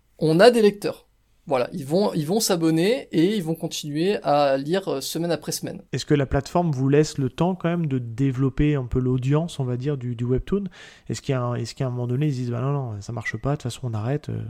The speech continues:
Speaker 2: ça coupe » ? Parce que je vois, je regardais en même temps que tu parlais, euh, ton, les stats de ton ancienne série, donc, qui est God's Tears Legacy, euh,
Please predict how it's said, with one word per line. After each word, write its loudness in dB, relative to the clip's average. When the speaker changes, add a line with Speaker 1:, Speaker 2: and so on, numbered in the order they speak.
Speaker 2:
ça -10
coupe » ? 0
Parce -12
que 2
je 0
vois, 8
je 4
regardais 2
en 2
même -4
temps 0
que -6
tu -4
parlais, 2
euh, 0
ton, -6
les -4
stats -4
de -6
ton -8
ancienne -2
série, -2
donc, -6
qui -6
est -8
God's 2
Tears 2
Legacy, -2
euh, -4